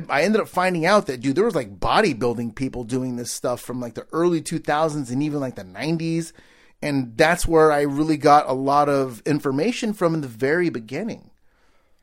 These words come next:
Um, because these are, like, performance athletes too, that are, like, living and dying by this, and even, like, long distance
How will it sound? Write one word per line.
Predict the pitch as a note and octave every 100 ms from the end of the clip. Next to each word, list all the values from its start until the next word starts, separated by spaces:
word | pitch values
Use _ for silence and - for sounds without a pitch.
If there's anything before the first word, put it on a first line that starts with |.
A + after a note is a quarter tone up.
| _ -
Um, | C#3+ C3+
because | C3+ C3+ B2
these | F3+ E3+
are, | D3
like, | C3 -
performance | - D#3+ A#3 F#4+ C4+ -
athletes | B2 - A2+ - -
too, | - E4 F3+
that | C3+ C#3+
are, |
like, | D3 A#2+
living | C3 D3+ G#3 G3+
and | D#3
dying | E3+ C#4+ A3
by | D3+
this, | C3+
and | C#3+
even, | A3 A#3+
like, | G#3 D3
long | D#3+ G#3
distance | F3+ C4 - G#3+ - -